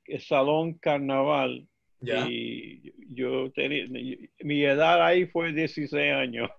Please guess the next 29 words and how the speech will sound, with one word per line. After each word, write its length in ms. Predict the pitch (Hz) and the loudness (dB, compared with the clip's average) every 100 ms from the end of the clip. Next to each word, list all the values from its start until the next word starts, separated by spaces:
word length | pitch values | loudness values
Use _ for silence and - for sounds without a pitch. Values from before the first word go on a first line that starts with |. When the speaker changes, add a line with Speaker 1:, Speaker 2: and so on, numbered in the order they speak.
| 185 | -4
Speaker 2:
Dieciséis 840 | 147 147 151 165 220 214 196 131 | -2 -2 -2 0 -2 0 0 0
tenías 380 | - 135 135 120 | -4 -2 -2 -2
Speaker 1:
<laughs> 40 | - | 2
Y 60 | |
Speaker 2:
ahí. 80 | 170 | 4
Speaker 1:
con 240 | 190 175 - | 6 6 6
pelo, 440 | 214 196 151 135 | 8 8 8 6
y 80 | 156 | 4
con 180 | 170 165 | 4 4
pelo. 420 | 175 160 143 131 - | 2 2 2 0 4
Speaker 2:
Ah, 220 | 175 - | 6 6
claro. 420 | - 180 175 131 - 135 | 6 4 4 0 -6 -14
Y 140 | 131 165 | 2 4
esto 300 | 220 220 208 | 4 4 0
que 120 | 147 | 0
tiene 200 | 156 175 | -2 0
que 80 | 147 | 2
ver 100 | 165 | 2
con 120 | 185 | 2
tu 100 | 156 | 0
producción, 580 | 131 117 107 - 156 107 | 0 0 -2 -2 -2 -2
¿no 100 | 104 | -6
es 80 | 110 | -6
así? 180 | 117 160 170 - | -6 -8 -8 -2
Speaker 1:
Esto 360 | 156 151 - | 0 2 4
es, 180 | 170 170 | 4 4
sí, 80 | - | 2
es 580 | 165 165 143 147 143 - | 2 2 2 0 -2 -6
un, 760 | 147 151 151 147 147 139 131 | -8 -6 -6 -6 -6 -6 -8